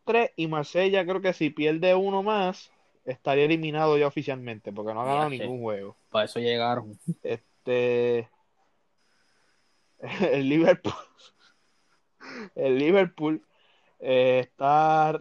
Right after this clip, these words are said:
Speaker 1: primero con nueve puntos, otro equipo invicto. Este, Ajax está segundo con cuatro, empate con Atalanta, pero como Ajax le ganó a Atalanta, creo,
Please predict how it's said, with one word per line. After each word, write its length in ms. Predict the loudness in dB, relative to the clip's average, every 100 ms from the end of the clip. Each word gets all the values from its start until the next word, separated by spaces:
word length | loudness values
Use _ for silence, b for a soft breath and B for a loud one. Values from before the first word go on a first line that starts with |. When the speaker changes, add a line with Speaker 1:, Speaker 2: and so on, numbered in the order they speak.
| -6
Speaker 1:
primero 400 | -8 -4 -2 0
con 160 | -2 -2
nueve 200 | -2 0
puntos, 440 | 2 0 2 2
otro 440 | 2 2 2 2 0
equipo 260 | -2 -4
invicto. 680 | -4 0 0 0 _ -6 -6 _ _ _ _ _ _
Este, 680 | -8 -8 _ -6 -4 -2 2
Ajax 720 | 4 4 4 0 0 -14 -20 _ _ _ -10
está 260 | -8 -6
segundo 440 | -4 -4 -6 -6 -6
con 120 | -6
cuatro, 360 | 0 4 4 2
empate 420 | -4 -2 -2 -2
con 320 | -4 -6 -6
Atalanta, 880 | -4 -4 0 0 0 -2 -4 -2 -2
pero 260 | -4 -6 -4
como 300 | -6 -8 -6
Ajax 360 | -2 -2 -2 -4
le 160 | -4
ganó 400 | -2 -4 -6 -6
a 40 | -4
Atalanta, 520 | -2 -2 -2 -6 -4
creo, 500 | 0 2 2 -2